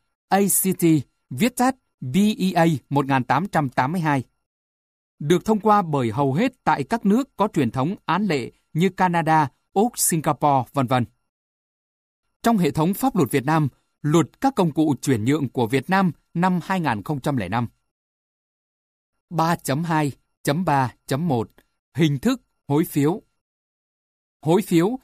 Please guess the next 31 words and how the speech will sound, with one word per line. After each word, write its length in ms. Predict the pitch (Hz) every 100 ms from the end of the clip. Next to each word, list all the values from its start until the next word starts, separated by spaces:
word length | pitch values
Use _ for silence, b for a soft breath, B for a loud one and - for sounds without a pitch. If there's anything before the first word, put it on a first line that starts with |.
| _ -
phải 180 | 156
được 160 | 143 147
lập 140 | 156 160
bằng 240 | 151 151
văn 200 | 135 214
bản 240 | 175 117 90 _ -
do 200 | 151 202
nó 200 | 170 196
được 200 | 170 113
dùng 180 | 147 135
làm 160 | 135
phương 220 | - 220
tiện 200 | 180 139
đòi 160 | 135 135
tiền 320 | 120 139 127 - -
trong 160 | 196
phương 240 | - 175 156
thức 160 | 247
thanh 160 | 185 143
toán, 300 | 127 147 233 _ _ -
nhờ 280 | 160 170 165
thu 280 | 226 233 202 _ _
và 220 | 120 143
thanh 220 | 143 185 185
toán 320 | 147 180 233
bằng 280 | 143 131 110 -
thư 140 | 147
tín 200 | 135 151
dụng. 200 | 143 117 - _ _ _ _ _ _
Hối 180 | 147 170
phiếu 360 | - 151 190